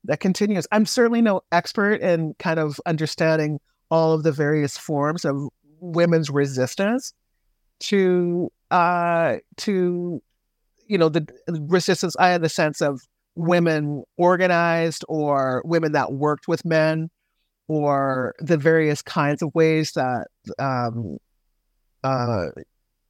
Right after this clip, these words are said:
you know, kind of, like, the, the, um, very specific, um, armed, you know, resistance to domination and imperial domination, colonial domination. I don't have,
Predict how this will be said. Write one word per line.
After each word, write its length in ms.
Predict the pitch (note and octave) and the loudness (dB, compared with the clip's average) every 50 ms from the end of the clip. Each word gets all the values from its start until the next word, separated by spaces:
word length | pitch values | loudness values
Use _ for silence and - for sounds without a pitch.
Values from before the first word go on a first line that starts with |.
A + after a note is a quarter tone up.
| _ _ _ _ _ _ _ | _ _ _ _ _ _ _
you 100 | - E3+ | 2 4
know, 180 | D3+ C3+ B2+ B2 | 6 4 4 2
kind 240 | - - - C#3+ B2 | 0 -2 0 0 -2
of, 140 | - - D#3+ D#3 - _ D3 - _ _ - C#3+ C#3 C#3+ - - D3+ C#3+ C#3+ - _ _ - D3 - - | -2 -6 -14 -16 -18 _ -20 -20 _ _ -20 -20 -20 -20 -20 -20 -20 -20 -20 -20 _ _ -20 -10 -2 0
like, 200 | D#3+ D#3 B2+ - - - F3 - _ _ _ _ _ _ _ _ | 0 0 0 -2 -8 -12 -12 -14 _ _ _ _ _ _ _ _
the, 160 | - E3+ D#3 - | 2 2 2 2
the, 400 | C3+ - E3 D#3 D3+ D3 D3 C#3+ | 2 2 2 2 4 4 2 2
um, 320 | C#3 C3+ B2+ B2 B2 B2+ | 2 2 0 -2 -2 0
very 240 | - D#3+ D3 D3 D3+ | 2 2 2 2 2
specific, 640 | - - - D3 - - E3 - - D3+ G#2 - - _ _ _ - A2+ | 0 -2 -2 -2 0 0 -2 0 0 -2 -4 -4 -8 _ _ _ -8 -4
um, 300 | F#2+ D3+ C#3 C3+ C3 B2+ - | -2 -2 -2 -2 -2 -4 -4
armed, 540 | - C#3+ C#3+ C#3 C#3 C#3 C#3 C#3 C3+ - - _ _ _ _ _ _ _ _ _ _ _ _ _ _ D#3 D#3 - - | -4 -2 0 0 0 0 -2 -2 -6 -8 -12 _ _ _ _ _ _ _ _ _ _ _ _ _ _ -20 -12 -6 -2
you 80 | D#3+ | 0
know, 80 | D3 C#3 | 0 2
resistance 720 | C#3 C#3 C#3 C3 C3+ C#3+ C3+ - - F#3 F#3 F#3+ - - - | 2 0 0 2 2 0 0 0 2 0 0 0 0 -4 -4
to 640 | - - G3 F#3+ F#3+ F#3+ F#3+ G3 F#3+ F#3+ D#3+ - - A#2+ - _ _ _ - E3+ E3 | -2 0 2 2 2 2 0 0 0 -2 -4 -6 -10 -14 -18 _ _ _ -16 -14 -4
domination 640 | D3+ F#3 F3+ F#3 F#3+ F#3 F3+ F3 F3 D#3+ - G#3 G3 | 0 2 4 4 4 2 2 0 -2 -2 -2 -4 -2
and 140 | G3 F#3 D#3+ | -2 -2 -4
imperial 380 | - - - - E3 E3 D#3+ D#3+ | -4 -2 -2 0 2 2 2 2
domination, 920 | D#3+ D#3+ D#3 D#3+ D#3 D#3 D#3 D#3+ D#3 - - E3 D#3 D#3 D3+ D3+ D3+ - | 2 0 0 0 -2 -2 -2 -2 -4 -4 -6 -4 -4 -4 -4 -4 -6 -6
colonial 400 | - D#3 D3 D#3 D#3 D#3 D#3 D3 | -4 -4 -2 -2 -2 -2 -2 0
domination. 600 | C#3+ D#3+ D3+ D3+ D#3 D3+ D3 D3+ - - D#3+ D#3 _ _ _ _ _ _ _ _ - | 2 2 2 2 0 -2 -4 -4 -4 -4 -6 -6 _ _ _ _ _ _ _ _ 2
I 60 | E3+ | 2
don't 160 | F#3 D#3+ - | 2 2 2
have, 340 | - E3 D3+ D#3 D#3 D#3 | 0 0 0 0 0 0